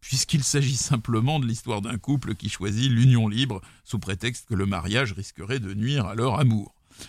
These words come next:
Bette Davis n'aimait pas ce film, où elle apparaît dans des toilettes plus sophistiquées les unes que les autres.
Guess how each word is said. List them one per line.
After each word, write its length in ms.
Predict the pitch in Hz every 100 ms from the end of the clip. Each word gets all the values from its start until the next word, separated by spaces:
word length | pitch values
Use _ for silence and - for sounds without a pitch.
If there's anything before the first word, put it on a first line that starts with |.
| -
Bette 240 | - 151
Davis 460 | 139 151 135 120 -
n'aimait 340 | 98 135 139
pas 180 | 120 107
ce 160 | 110 95
film, 380 | - 180 196 131 - _
où 120 | 98
elle 100 | 107
apparaît 380 | 104 98 104 123
dans 180 | 107 107
des 240 | 110 104
toilettes 380 | 104 101 98 110
plus 180 | - 127
sophistiquées 640 | 123 113 107 - 101 127
les 200 | 117 101
unes 140 | 104 101
que 80 |
les 220 | 98 113 131
autres. 300 | 202 208